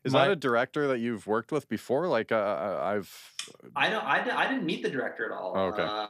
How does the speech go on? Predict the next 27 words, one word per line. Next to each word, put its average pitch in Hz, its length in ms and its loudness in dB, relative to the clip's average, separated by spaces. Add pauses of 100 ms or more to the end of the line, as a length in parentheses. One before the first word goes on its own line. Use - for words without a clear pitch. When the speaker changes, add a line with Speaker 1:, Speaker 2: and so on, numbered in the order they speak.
Speaker 3:
I 107 340 -8
think 196 240 -8
Kevin 151 240 -4
might 117 160 -6
have 104 320 -8 (340)
a 110 40 -12
relationship - 720 -12
with 127 100 -16
them. 120 160 -8 (180)
This 226 140 2
is 349 60 0
our 311 140 2
first 180 220 0
music 143 320 -2
video 127 220 -2
in 113 60 -8
a 104 40 -12
very 120 260 -2
long 107 260 -8
time. 110 260 -12 (160)
Speaker 1:
Oh, 87 100 2
okay. 80 220 -2 (180)
Speaker 3:
Actually, 110 580 -8
um, 98 460 -10 (1040)
we 147 80 -4
kind 190 380 2
of 165 120 -8